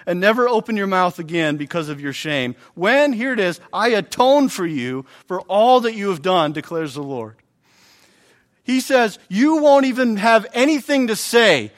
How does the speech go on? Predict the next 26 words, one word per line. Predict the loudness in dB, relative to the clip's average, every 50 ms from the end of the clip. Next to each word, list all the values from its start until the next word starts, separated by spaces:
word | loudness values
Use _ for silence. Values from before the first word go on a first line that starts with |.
| _ _
when | -4 -4 -2 0
you | 0 -2 -2
realize | -2 0 0 2 4 4 4 4 4 2 -2
what | -2 2 4 4 4 4 2
I | 4 4 4
will | 4 4 0 -2
do | -2 -4 -6 -6 -6 -6
for | -6 -8 -8
you, | -6 -4 -4 -4 -4 -4 -6 _ _ _ _ _ _ _ _ _ _ _ _ _ _ _ _
even | 0 0 2 4 4 6
though | 8 8 8
you | 6 4 4 4 6
are | 6 6
a | 6 4
prostitute, | 2 2 2 2 2 2 0 -4 -8 -10 -10 -8 -8 -8 -8 -6 -4
even | -4 -2 0 2 4
though | 6 6 6
you | 4 2 0 0
run | 2 4 4 4 4
after | 2 2 0 0 -2 -2 0 0
everything | 0 0 -2 -4 -4 -4 -2 0
else | 0 0 0 -2
that | -4 -4
is | -4 -4 -4
not | -2 0 0 0 0 -2
me, | -4 -4 -2 -2 -2 -2 -2